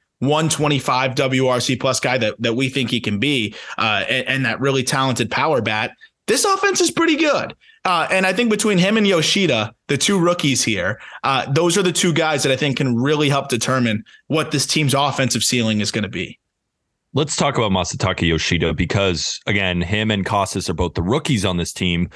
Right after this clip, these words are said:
Speaker 2: but they're very different in age. Tristan Casas is twenty-three. Masataka Yoshida, by the end of this year, will be thirty years old. I know that you're really high on Masataka Yoshida. I know that Colby, our resident Red Sox fan, is
Speaker 1: Yeah.
Speaker 2: of course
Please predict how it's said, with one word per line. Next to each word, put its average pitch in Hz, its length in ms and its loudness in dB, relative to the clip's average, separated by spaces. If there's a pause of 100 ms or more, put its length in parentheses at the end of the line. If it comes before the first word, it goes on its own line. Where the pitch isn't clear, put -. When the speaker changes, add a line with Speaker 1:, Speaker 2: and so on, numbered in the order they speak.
(320)
Speaker 2:
but 107 240 0
they're 104 260 2
very 107 280 2
different 90 440 0
in - 100 -10
age. 82 380 -2
Tristan 104 300 -2
Casas 95 380 -2
is 87 100 -4
twenty-three. 98 880 0 (260)
Masataka 104 540 -2
Yoshida, 92 380 2
by 87 140 0
the 92 200 -2
end 110 220 0
of 92 120 -2
this 92 240 -2
year, 95 200 0
will 92 240 0
be 92 140 -2
thirty 98 760 0
years 90 480 -2
old. 92 380 -2 (400)
I 120 120 -2
know 123 180 2
that 110 160 0
you're 117 400 0
really 113 240 2
high 90 240 -2
on 90 80 -4
Masataka 85 640 -4
Yoshida. 85 400 0
I 90 120 0
know 95 120 2
that 92 160 -2
Colby, 123 520 0
our 92 200 0
resident 92 420 -2
Red 117 220 -2
Sox 90 300 -4
fan, 101 180 0
is 117 60 0
Speaker 1:
Yeah. - 80 -2
Speaker 2:
of 113 140 -6
course 208 420 -2